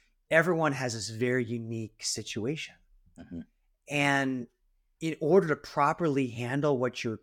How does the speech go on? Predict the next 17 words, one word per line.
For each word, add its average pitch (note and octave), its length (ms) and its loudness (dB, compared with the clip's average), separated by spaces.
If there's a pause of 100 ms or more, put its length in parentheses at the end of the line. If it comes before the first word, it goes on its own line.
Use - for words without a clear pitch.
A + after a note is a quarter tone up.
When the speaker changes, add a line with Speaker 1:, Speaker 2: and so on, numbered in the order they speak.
Speaker 1:
talking D#3+ 500 -6
about, G#2+ 460 -4
there's A#2 160 -2
a A2+ 40 -2
lot C3+ 380 2
of - 140 -10
context - 720 -10
behind - 320 -20
it. - 800 -20
There C3+ 220 6
is B2+ 460 0
what's C3+ 500 0
the B2 140 -4
dynamic B2 580 0
of A2+ 120 -4
your A2 140 0
relationship, A2+ 880 -2